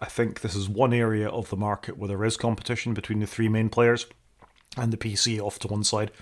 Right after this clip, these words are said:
which is largely Microsoft. Despite all the stuff I report about Linux gaming now being a thing and the Steam Deck and all the rest of it, it's a three-horse race, isn't it? It's Microsoft, Sony, and it's Nintendo as platform providers, certainly. So this is good. I've got a Switch.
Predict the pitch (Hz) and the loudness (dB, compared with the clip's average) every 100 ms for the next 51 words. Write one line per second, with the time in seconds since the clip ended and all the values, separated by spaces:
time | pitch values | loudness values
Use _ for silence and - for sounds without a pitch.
0 | - 117 110 101 104 101 104 101 98 101 | -8 -4 0 0 0 -2 -2 -4 -4 -6
1 | - 104 - - - - 120 - 131 - | -6 -8 -10 -20 -20 -4 2 6 6 4
2 | 104 104 104 98 98 92 - 101 101 95 | -2 -2 -4 -4 -4 -6 -6 -6 -6 -6
3 | 110 101 104 - 107 104 107 101 101 104 | -6 -6 -8 -4 -2 0 -2 -2 -2 -2
4 | 101 - 113 104 95 95 - 113 107 110 | -2 0 0 2 0 -2 0 2 2 2
5 | 104 107 98 104 101 110 - - - - | 0 2 2 0 -2 -4 -6 -8 -20 -18
6 | - - - - 123 117 104 98 92 110 | -18 -6 0 2 4 4 4 2 0 0
7 | 95 - 95 92 95 - 113 - - 101 | 2 0 0 -6 -8 -2 -2 -2 -4 -4
8 | - 104 98 95 92 101 - 101 - 104 | -4 -4 -4 -4 -6 -6 -4 -4 -2 -2
9 | 95 98 95 - 110 - - 101 95 90 | 0 -2 -2 2 2 2 -2 -2 -2 -6
10 | 92 90 90 - 101 101 98 87 - 151 | -8 -8 -6 -4 -4 -6 -10 -6 2 4
11 | 139 214 127 117 185 175 - - - - | 4 2 0 6 8 6 2 -18 -20 2
12 | 135 123 139 139 - 151 - - | 4 6 6 6 6 6 6 -6